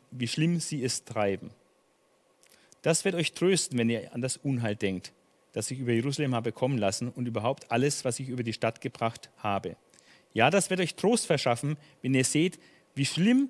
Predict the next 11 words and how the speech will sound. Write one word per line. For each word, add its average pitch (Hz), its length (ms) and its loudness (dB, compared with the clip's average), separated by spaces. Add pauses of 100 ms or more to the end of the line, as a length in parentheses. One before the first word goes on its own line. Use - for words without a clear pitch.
(160)
sie - 260 -2
es 143 200 -4
treiben.“ 127 440 -6 (1400)
Also 147 160 4
die 170 60 8
Leute, 214 320 6
die 196 100 4
schon 202 180 2
im 190 120 2
Exil 190 380 4
sind, 196 420 4